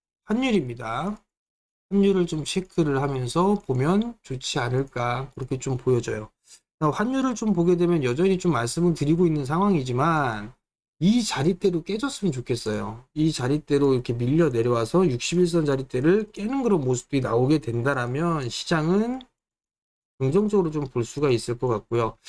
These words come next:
다시 이 천사백 원, 이 천삼백사십 원 자리대를 넘어서게 된다라면 이런 식으로 좀 상승을 해서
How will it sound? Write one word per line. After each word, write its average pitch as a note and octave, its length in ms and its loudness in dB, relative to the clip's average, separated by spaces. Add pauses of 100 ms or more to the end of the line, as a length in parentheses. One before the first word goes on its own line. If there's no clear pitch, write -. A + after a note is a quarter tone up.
(240)
다시 C3+ 340 -2
이 F#3 60 -2
천사백 A3+ 500 -2
원, G3 240 2
이 D3 100 0
천삼백사십 G#3 880 -2
원 F#3+ 120 4
자리대를 D#3 480 2
넘어서게 B2+ 560 0
된다라면 B2+ 840 0 (400)
이런 F#3 300 6
식으로 E3+ 240 2
좀 D3 180 -4
상승을 E3+ 400 2
해서 G3 500 4